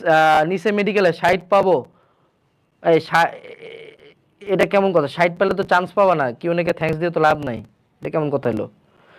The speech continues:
ভাই, সিইউ অ্যাডমিশন নিয়ে কিছু বলেন। সিইউ অ্যাডমিশন নিয়ে আলাদা সেপারেট ভিডিও দিছি,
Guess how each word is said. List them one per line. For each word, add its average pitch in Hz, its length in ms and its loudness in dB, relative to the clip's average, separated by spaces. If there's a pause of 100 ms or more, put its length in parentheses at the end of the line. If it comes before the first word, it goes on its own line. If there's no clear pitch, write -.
(160)
ভাই, 156 100 4
সিইউ 220 280 2
অ্যাডমিশন 220 420 0
নিয়ে 226 140 -2
কিছু 220 280 -6
বলেন। 165 280 2
সিইউ 185 260 -8
অ্যাডমিশন 214 400 -4
নিয়ে 214 140 -6
আলাদা 185 220 -6
সেপারেট 180 340 -4
ভিডিও 175 260 -2
দিছি, 180 300 -8